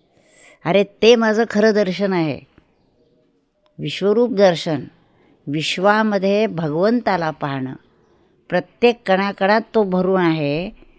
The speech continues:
हा भाव ठेवायचा आहे आणि मग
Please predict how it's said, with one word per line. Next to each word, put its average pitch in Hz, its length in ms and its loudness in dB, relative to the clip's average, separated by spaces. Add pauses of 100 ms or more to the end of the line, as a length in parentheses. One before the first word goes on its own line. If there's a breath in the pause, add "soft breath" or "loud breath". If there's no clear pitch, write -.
(200 soft breath)
हा 196 260 0
भाव 180 360 0
ठेवायचा 165 640 -4
आहे 147 360 -6 (400 loud breath)
आणि 196 220 -2
मग 190 460 2